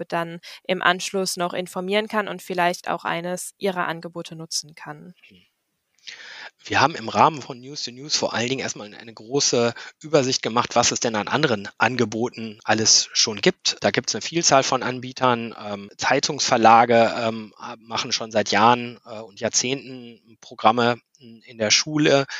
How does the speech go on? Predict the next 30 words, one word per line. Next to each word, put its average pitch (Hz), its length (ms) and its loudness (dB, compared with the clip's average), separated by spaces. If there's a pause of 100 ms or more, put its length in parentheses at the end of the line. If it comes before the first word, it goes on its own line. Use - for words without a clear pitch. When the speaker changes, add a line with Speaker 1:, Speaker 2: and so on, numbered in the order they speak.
(240)
Speaker 2:
die 117 200 -2
auch, 110 380 -4
äh, 98 220 -14
inzwischen - 400 -16
abgedatet 131 640 2
wurden. 110 240 -4
Die 104 140 -10
öffentlich-rechtlichen 123 720 -4
Rundfunksender 107 680 -2 (380)
machen 107 260 2
verschiedene 104 380 -8
Dinge. 107 200 -14
Es - 140 -2
gibt, - 340 -4
ähm, 98 220 -18 (360)
private 117 540 4
Initiativen, 123 880 -2 (240)
die, 104 420 -12 (540)
äh, 101 180 -14 (220)
beispielsweise 98 760 2
Schulbesuche 127 580 -4
von 113 200 -10
Journalistinnen 107 600 -2
und 104 160 -4
Journalisten 104 440 0
und 92 100 -14
Praxisprojekte 110 920 2 (140)
organisieren 117 640 2
oder 110 240 0
erklären, 110 640 2